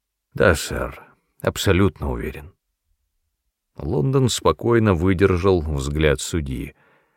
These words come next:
Окружной прокурор также уверен. Он считает, что у него достаточно оснований, чтобы возбудить дело.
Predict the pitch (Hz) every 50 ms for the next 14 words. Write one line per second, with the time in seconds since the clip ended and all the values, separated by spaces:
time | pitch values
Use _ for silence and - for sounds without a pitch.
0 | _ _ _ _ _ _ _ _ _ _ _ _ - - 76 76 78 80 76 71
1 | - 67 107 - - 117 - - 92 87 90 98 104 90 - - 104 - 95 85
2 | 92 110 90 76 67 62 62 - - - - _ _ _ _ _ _ _ _ _
3 | _ _ _ _ _ _ _ _ _ _ _ _ - - 131 - 131 107 - 107
4 | 113 120 120 - - - - 76 69 98 110 123 127 123 110 113 101 - - 113
5 | 113 110 107 104 - - 113 101 92 85 - - 80 73 71 78 82 82 80 80
6 | 76 73 - - 78 67 62 62 60 62 71 80 80 78 80 78 82 73 69 73
7 | 69 67 69 - 69 64 - - -